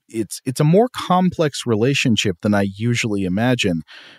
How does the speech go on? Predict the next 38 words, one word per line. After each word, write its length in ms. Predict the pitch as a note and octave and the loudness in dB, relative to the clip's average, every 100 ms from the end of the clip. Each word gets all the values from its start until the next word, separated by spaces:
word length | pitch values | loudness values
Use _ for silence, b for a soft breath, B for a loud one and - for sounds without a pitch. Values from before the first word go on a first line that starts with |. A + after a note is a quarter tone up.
| B | B
between 380 | G2+ A#2+ G#2+ F#2+ | -6 0 2 2
plants 720 | - A2 G2+ G2 F#2 - - | -2 -2 0 0 -2 -8 -10
and 460 | F#2 G2+ F#2+ F#2+ E2+ | -4 -2 0 0 0
the, 260 | G2 F#2+ F2 | 0 0 -2
the 160 | G2 G2+ | 0 0
alkaloids 640 | G#2 - G#2 F#2+ F2+ - G2+ | 0 0 0 2 0 -2 -6
that 100 | F2+ | -4
they 140 | F#2 | 0
manufacture 880 | F#2 F#2 E2 G#2 G2+ - G#2 F2+ F2 B B B | 0 0 0 0 0 -2 -2 0 -2 B B B
and 260 | F#2 G2 F#2+ | -2 0 0
the 180 | G2+ F#2+ | -2 -2
animals 500 | G#2 G2+ G2 F#2 - | 0 2 0 -2 -6
that 140 | F#2+ | -6
they 140 | - E2+ | -4 -4
target, 500 | - F3 C#3 D#2 D#2 | 2 4 4 -2 -8
because 260 | F#2 G#2+ | -6 0
I 40 | G#2 | 2
usually 340 | C3 A3 F3+ | 2 2 0
think 220 | D3 C#3+ | 0 0
of 80 | A#2+ | 0
the 100 | A2 | -2
relationship 600 | G#2 G2+ F#2+ - F#2+ G#2+ | 0 0 0 -2 -4 -4
as 80 | G2 | -8
a 40 | G2+ | -4
pretty 260 | C3+ A#2+ | 0 0
simple 520 | - - A2+ A2 G2 | -2 -2 -2 0 -2
one-way 500 | F2+ G2 G2 F#2 F2+ | 0 0 0 0 0
interaction. 640 | F2 E2 F2 E2+ - - D2+ | 0 -2 0 -2 -2 -6 -6
Like, 280 | F2 F2+ - | -8 -10 -6
the, 240 | F2+ E2+ B B B - | -6 -6 B B B -10
the 60 | - | -6
plant 340 | - D3 C#3+ | 0 2 2
alkaloid 640 | A#2+ A#2 - G#2+ G2+ F#2+ F2+ | 2 0 0 0 2 2 -2
causes 420 | - A2 G2+ F#2+ | 2 2 2 -4
some 200 | - A2+ | 0 0
kind 160 | A#2+ G#2+ | 2 0
of 120 | F2 | 0
negative 760 | F#2+ G#2+ A2 G#2+ G#2+ G2+ F2+ | 2 2 2 2 2 0 -2